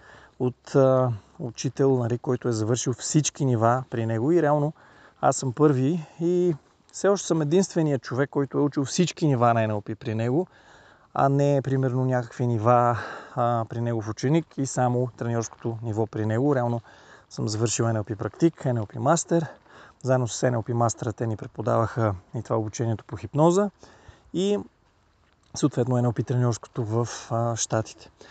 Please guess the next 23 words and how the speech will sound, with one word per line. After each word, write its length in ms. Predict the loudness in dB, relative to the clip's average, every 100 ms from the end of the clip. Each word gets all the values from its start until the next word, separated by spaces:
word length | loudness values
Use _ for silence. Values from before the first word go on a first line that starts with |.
| -20 -6
Така 180 | 0 2
че 120 | 4
накратичко 480 | 6 6 6 2 -2
това 200 | 4 4
е 20 |
историята, 680 | 4 0 2 2 -2 -4 -4
как 240 | -4 -4
започнаха 580 | -6 -4 -4 -4 -4 -4
нещата. 580 | -4 -2 -2 2 0 0 -10 -20 -16 2
Две 120 | 4
хиляди 20 |
и 40 |
девета 340 | 6 4 2 -2
направихме, 640 | 0 0 2 2 0 -2 -6 -14 -2
а, 280 | 2 2 2
първото 320 | 2 0 0
обучение 440 | -6 -6 -4 -4 -4
Н 60 |
Л 60 | -6
П 120 | -8
практик, 380 | -12 -10 -6 -2
както 280 | -2 -2 -2
казах. 480 | 0 2 2 0